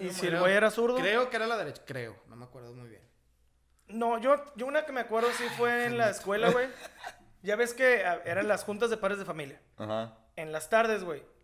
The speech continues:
Speaker 1: eh, o los sá-, no me acuerdo qué día. Y podías ir, güey, pues, de morrillo, güey, había varios amigos que iban. Y pues ahí estabas jugando, ¿no, güey?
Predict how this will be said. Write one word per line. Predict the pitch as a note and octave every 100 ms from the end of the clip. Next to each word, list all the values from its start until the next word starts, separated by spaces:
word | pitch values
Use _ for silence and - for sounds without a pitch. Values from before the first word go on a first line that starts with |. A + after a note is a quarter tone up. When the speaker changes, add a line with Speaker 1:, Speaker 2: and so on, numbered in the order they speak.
| _ _
Speaker 1:
eh, | E3 D#3+
o | D3 C#3 C3+
los | C3 B2
sá-, | D#3+
no | B3
me | F4
acuerdo | A#3+ G3
qué | G3
día. | C#3+ - _ _ _ _
Y | - G3
podías | A3 G#3+ A#3 A#3+
ir, | C#4+ C4+
güey, | B3 B3 B3 - - -
pues, | F3+ D#3+
de | D#3+
morrillo, | E3 E3 F3 F#3 G3+
güey, | G#3+ G3+
había | F3 F3
varios | F#3 G3 G#3+
amigos | F#3+ F#3 F#3
que | - G#3
iban. | G#3 G3 G#2+ - - _ _ _
Y | F3+
pues | F3 F#3
ahí |
estabas | G3 A#3+ A#3
jugando, | A#3 D4 A#3
¿no, | G#3
güey? | A#3